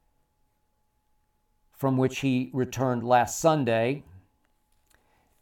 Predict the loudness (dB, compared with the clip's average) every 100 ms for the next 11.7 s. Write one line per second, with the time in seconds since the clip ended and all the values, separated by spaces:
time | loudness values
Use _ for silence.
0 | -8 -4 -2 -4 -8 -16 _ _ _ _
1 | _ _ _ _ _ _ _ -4 -2 0
2 | 0 0 -2 -4 -2 -2 0 0 0 -2
3 | -2 -2 -4 -8 _ _ _ _ _ -10
4 | -4 -4 0 2 4 2 -4 -14 -20 -6
5 | 0 2 2 2 0 0 -2 -10 -4 -4
6 | -2 -2 -2 -2 -2 -2 -6 -14 -6 -2
7 | 0 -2 0 2 2 -2 -4 -4 -8 -8
8 | -6 -4 0 2 2 -4 -18 _ _ _
9 | _ _ _ _ _ _ _ _ _ _
10 | _ _ _ _ _ _ _ -8 0 2
11 | 0 -2 -2 -2 -4 -8 -10